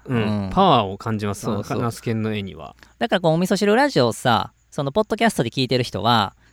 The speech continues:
Speaker 2: ポッドキャストの画面って、アートワークっていう、まあ、メインのね、お味噌汁ラジオのイラスト、
Speaker 1: うん。
Speaker 2: まあ、毎回表示されるけど、実は、毎回その配信回ごとに、
Speaker 1: うん。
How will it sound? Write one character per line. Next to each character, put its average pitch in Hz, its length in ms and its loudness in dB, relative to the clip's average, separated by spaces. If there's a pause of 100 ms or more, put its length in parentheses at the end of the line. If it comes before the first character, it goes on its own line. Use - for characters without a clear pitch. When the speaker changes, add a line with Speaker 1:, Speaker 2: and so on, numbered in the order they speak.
(140)
Speaker 2:
ポ 214 80 -4
ッ - 20 -16
ド 247 80 -4
キ 254 80 0
ャ 240 60 2
ス - 40 -4
ト 202 60 0
の 135 80 2
画 143 140 4
面 147 160 2
っ 139 40 -6
て、 104 460 0 (340)
ア 175 180 4
ー 180 40 0
ト 185 120 4
ワ 170 140 8
ー - 40 2
ク 117 120 -4
っ 98 40 -8
て - 180 -6
い 98 80 -2
う、 95 280 -6 (300)
ま 165 120 -2
あ、 - 20 0
メ 240 160 2
イ 214 100 4
ン 131 40 4
の 107 80 2
ね、 151 180 4
お 120 40 4
味 123 100 2
噌 135 80 0
汁 127 200 0
ラ 143 140 6
ジ 117 100 0
オ 98 60 0
の 98 60 -2
イ 110 80 -2
ラ 110 100 4
ス - 120 -6
ト、 98 340 -2
Speaker 1:
う 156 60 2
ん。 120 180 2
Speaker 2:
ま 226 140 2
あ、 160 40 2
毎 123 140 0
回 127 160 -2
表 127 160 4
示 123 60 -6
さ 120 120 0
れ 120 100 0
る 113 220 -2 (360)
け 139 100 -6
ど、 196 100 4
実 214 280 -2
は、 226 420 4 (340)
毎 170 240 4
回 160 300 4
そ 117 100 -4
の 104 120 0
配 160 420 2
信 156 240 0
回 151 180 2
ご 202 140 6
と 101 120 -2
に、 127 300 2
Speaker 1:
う 170 60 -2
ん。 127 180 -2